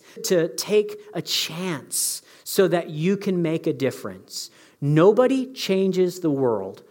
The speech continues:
by playing it safe. Nobody. Anybody who's ever done anything worth mentioning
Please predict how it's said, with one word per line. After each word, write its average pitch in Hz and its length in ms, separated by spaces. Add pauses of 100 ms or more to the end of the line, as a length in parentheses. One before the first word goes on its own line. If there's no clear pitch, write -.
(120)
by 117 120
playing 110 340
it 104 100
safe. - 540 (920)
Nobody. 113 680 (920)
Anybody 285 500
who's 214 320
ever 247 280
done 202 300
anything 294 500
worth 254 280
mentioning 220 640